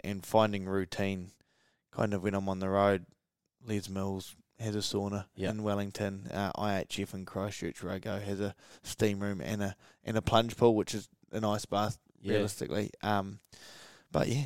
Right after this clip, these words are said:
Speaker 1: just trying to find those kind of
Speaker 2: Is, has it
Speaker 1: Geography.
Speaker 2: been, um,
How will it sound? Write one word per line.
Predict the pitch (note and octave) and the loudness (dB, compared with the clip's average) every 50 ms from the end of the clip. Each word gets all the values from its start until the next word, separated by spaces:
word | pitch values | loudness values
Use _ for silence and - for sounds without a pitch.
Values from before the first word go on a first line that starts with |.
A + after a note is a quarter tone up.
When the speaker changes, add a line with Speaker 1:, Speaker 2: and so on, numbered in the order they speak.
| - - | -4 -4
Speaker 1:
just | - - - | -6 -6 -4
trying | - - G2+ | -2 -2 -4
to | G2 | -4
find | - - - G#2 G#2 G2 | -4 -2 -2 -2 0 0
those | G2 G2 G2 - - | -2 -4 -4 -6 -8
kind | - G#2 G2+ G2 | -8 -6 -6 -4
of | G2 F#2+ - - - _ _ _ _ _ _ _ _ _ _ _ - - | -6 -8 -10 -16 -20 _ _ _ _ _ _ _ _ _ _ _ -6 -4
Speaker 2:
Is, | B2+ A#2+ - _ _ - | -4 -4 -4 _ _ -4
has | - C#3 C#3 | -2 2 2
it | C#3+ B2 | 2 0
Speaker 1:
Geography. | A#2+ - C3 C#3 C#3+ | 2 0 0 2 2
Speaker 2:
been, | C#3+ C#3+ | 2 4
um, | C#3+ C3+ C3+ C3 B2+ B2 B2 B2 A#2+ B2 | 4 6 6 6 4 4 0 -4 -4 -6